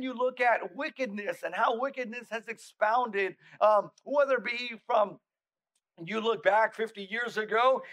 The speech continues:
and if there was a, a, a movie involving a, a, a, a, a make-believe husband and wife, maybe it's seventy years ago, I don't know, but a, a, a make-believe husband and wife who weren't really a husband and wife, even in that show,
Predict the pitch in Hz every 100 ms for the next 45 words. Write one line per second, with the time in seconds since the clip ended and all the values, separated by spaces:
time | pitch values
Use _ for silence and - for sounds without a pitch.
0 | - 214 202 185 175 196 185 196 214 214
1 | 202 160 185 175 - _ - 175 - 175
2 | 165 208 254 247 240 262 285 220 202 208
3 | 214 220 247 220 190 _ - 202 196 202
4 | 165 170 175 165 160 - 131 - 151 156
5 | 160 160 214 226 196 208 226 226 143 185
6 | 233 170 202 185 170 202 - 190 185 160
7 | _ 185 165 160 160 165 160 170 196 202
8 | 151 175 196 - - 220 214 202 - 165
9 | - 165 208 269 254 220 220 170 226 202
10 | 196 185 214 196 202 214 214 165 143 233
11 | 196 165 202 190 165 185 226 - _ _
12 | 233 294 277 254 240 220 214 - - 247
13 | 226 165 185